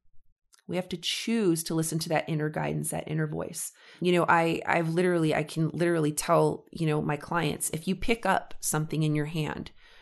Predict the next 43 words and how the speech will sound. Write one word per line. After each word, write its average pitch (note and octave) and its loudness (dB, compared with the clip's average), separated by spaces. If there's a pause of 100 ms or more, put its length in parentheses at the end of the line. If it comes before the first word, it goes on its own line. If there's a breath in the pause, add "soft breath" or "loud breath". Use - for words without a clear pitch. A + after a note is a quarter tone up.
(180 soft breath)
you G3 2
can A3 2
feel A3 0
instantly E3 0
if D#3 -6
you D#3+ -2
just F3 -2
allow D#3 2
your D#3 2
body D3+ 0
to D#3 -4
tell A#3 -4
you, D3 0 (480 loud breath)
"This E3 -8
is D#3+ -4
good C#3 0
for F3 -4
me, E3 0
this E3 -2
is E3 -2
not - -2
good - -6
for - -10
me." D#3+ -8 (260 loud breath)
And D3 0
I C#3 4
tell D3+ 0
them D3 0
that - -2
with - -4
supplements, A3 2
I - -4
tell - -6
them D3 -2
that C#3 -2
with - -6
food. G3 2 (280 loud breath)
And F#3 2
there, F#3+ 0
it's F#3 -2
a - -2
very F3+ 0
subtle, D#3+ -2